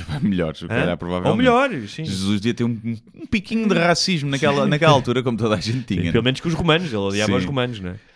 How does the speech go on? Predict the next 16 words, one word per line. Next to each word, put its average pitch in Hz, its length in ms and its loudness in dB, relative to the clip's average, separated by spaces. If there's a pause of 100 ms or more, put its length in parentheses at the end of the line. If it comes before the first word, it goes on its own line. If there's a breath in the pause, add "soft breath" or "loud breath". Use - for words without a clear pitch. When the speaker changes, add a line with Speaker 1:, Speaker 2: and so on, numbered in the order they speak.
(100)
Speaker 1:
Hum, 98 400 0
não, 156 380 2
eu, 120 100 4
que 135 80 -4
eu 151 80 4
acho 160 180 0
que 123 260 -2
conheço 107 320 -4
algumas 107 240 -2
pessoas 104 340 -4
que - 140 -16
não 98 140 0
acreditam 85 440 -6
na, 76 300 -8
na 78 120 -6
ressurreição, 85 800 -6